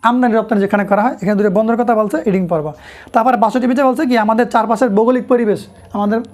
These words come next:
পরিবেশটা সম্পর্কে কিছু বলতে বলছে, এটা খুবই একটা গুরুত্বপূর্ণ প্রশ্ন, আসার মতো প্রশ্ন, ঠিক আছে? ভালোভাবে পড়বা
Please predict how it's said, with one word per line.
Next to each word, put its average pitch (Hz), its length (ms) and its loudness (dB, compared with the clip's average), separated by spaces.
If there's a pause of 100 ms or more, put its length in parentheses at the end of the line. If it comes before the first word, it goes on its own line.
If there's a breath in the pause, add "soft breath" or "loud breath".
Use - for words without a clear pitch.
পরিবেশটা 269 400 0
সম্পর্কে 214 240 0
কিছু 214 180 -2
বলতে 202 180 -2
বলছে, 220 160 -4 (260 loud breath)
এটা 226 180 -2
খুবই 202 180 2
একটা 240 200 0
গুরুত্বপূর্ণ 233 440 0
প্রশ্ন, 226 180 -2 (380 loud breath)
আসার 202 220 -2
মতো 185 220 -4
প্রশ্ন, 180 200 -4 (260)
ঠিক 214 180 0
আছে? 302 120 -4 (420 loud breath)
ভালোভাবে 202 340 2
পড়বা 160 220 -2